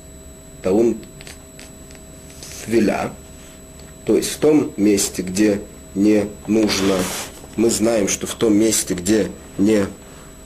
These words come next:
нужно мыть, очищать,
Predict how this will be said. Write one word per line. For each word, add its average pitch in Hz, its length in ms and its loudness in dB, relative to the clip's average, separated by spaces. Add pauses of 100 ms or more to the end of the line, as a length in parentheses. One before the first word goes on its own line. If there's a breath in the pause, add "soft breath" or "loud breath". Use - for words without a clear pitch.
нужно 92 460 0 (680 loud breath)
мыть, 107 480 0 (520)
очищать, - 800 -2